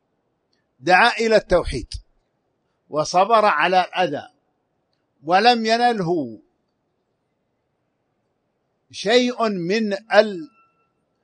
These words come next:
القدح والذم والهمز واللمز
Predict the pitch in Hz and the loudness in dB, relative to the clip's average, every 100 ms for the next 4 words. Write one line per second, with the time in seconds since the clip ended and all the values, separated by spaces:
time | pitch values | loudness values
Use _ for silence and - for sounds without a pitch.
0 | _ _ _ 170 180 - 240 240 - 208 | _ _ _ -4 -4 6 6 6 -2 -2
1 | 202 196 151 151 233 226 220 202 196 175 | 2 2 2 0 0 0 -2 2 2 2
2 | 165 226 208 196 202 185 175 196 247 240 | 0 -2 -4 -4 2 4 4 2 2 -4
3 | 214 - | -10 -20